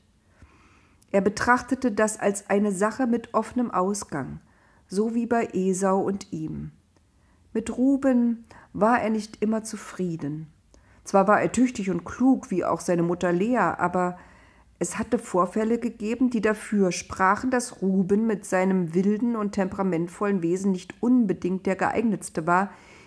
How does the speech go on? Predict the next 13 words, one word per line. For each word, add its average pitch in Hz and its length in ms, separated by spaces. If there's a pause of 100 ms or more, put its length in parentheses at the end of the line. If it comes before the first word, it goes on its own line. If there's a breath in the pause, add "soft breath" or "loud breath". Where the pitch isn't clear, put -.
(120)
ihm 233 220
als 208 220
Familienoberhaupt 202 1000
zu 247 120
folgen. 151 480 (1040 soft breath)
Josef 170 340
dagegen 156 640 (600 soft breath)
war 165 120
der 170 140
Erstgeborene 165 920
seiner 165 280
geliebten 165 500
Rahel. 143 640